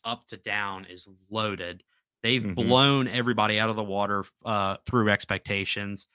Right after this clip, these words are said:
Speaker 1: Thatcher Demko was dealing with some injuries last year, but man, I mean, he's living up to his potential. Twelve, twelve and six with a two point two six goals against average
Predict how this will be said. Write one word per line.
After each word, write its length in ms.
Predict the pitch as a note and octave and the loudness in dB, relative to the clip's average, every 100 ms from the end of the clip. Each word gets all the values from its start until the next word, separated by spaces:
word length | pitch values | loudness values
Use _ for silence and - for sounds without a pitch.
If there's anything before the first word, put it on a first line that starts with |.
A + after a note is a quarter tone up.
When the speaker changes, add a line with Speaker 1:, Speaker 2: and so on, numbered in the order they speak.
| _ _ _ - | _ _ _ -2
Speaker 1:
Thatcher 260 | B2 - | 0 0
Demko 720 | A#2 A2+ A#2 A2+ A#2 A2+ A2+ A2 | 0 0 0 0 0 2 0 -2
was 160 | G#2+ | -6
dealing 220 | - A2+ | -4 -4
with 120 | G#2+ - | -4 -4
some 140 | G#2+ | -6
injuries 460 | G#2+ G#2 G#2 G#2 G#2+ | -6 -6 -6 -6 -4
last 340 | G2+ G#2 - | -4 -6 -8
year, 320 | G#2+ G#2 G2+ | -6 -4 -4
but 260 | G2 F2+ F2+ _ _ _ _ _ _ | -6 -10 -10 _ _ _ _ _ _
man, 500 | F#2 G#2 F#2 F2+ F#2 G2 | -2 0 0 -2 -8 -10
I 60 | |
mean, 240 | G2 F2+ F2+ | -8 -8 -4
he's 280 | A2+ A#2 | -4 -2
living 220 | A2+ G#2+ G#2+ | -2 0 -2
up 120 | G2+ | -4
to 140 | - | -6
his 120 | F#2+ | -8
potential. 560 | - - G2 F2+ G2+ F#2+ | -10 -8 -6 -6 -8 -10
Twelve, 580 | - A#2 A2 A2+ A2 - - _ | -6 -4 -2 -2 -6 -10 -20 _
twelve 200 | - A2+ | -4 -4
and 100 | A2 | -4
six 400 | - A2 G#2 - | -4 -2 -2 -4
with 120 | A2 | -8
a 40 | F#2 | -8
two 220 | - A2+ | -4 -4
point 260 | - G#2+ G#2+ | -4 -8 -6
two 160 | A2 | -8
six 360 | G#2 A2 G2 - | -8 -8 -10 -8
goals 240 | G#2 G2+ | -8 -6
against 280 | G2+ G2 - | -6 -6 0
average 480 | A2 A2 A2+ G#2+ | 2 4 4 2